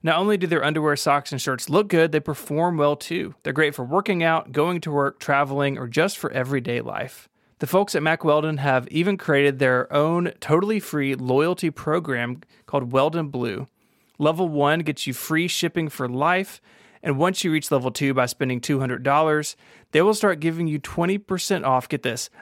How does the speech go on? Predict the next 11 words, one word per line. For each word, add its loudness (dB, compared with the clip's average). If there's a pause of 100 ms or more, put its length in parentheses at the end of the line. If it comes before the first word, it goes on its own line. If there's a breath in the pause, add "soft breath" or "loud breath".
(140 loud breath)
of 4 (100)
every 2
order 2 (220 soft breath)
for 0
the 4
next 0
year. -4
That 2
is -2
super -4
cool. -8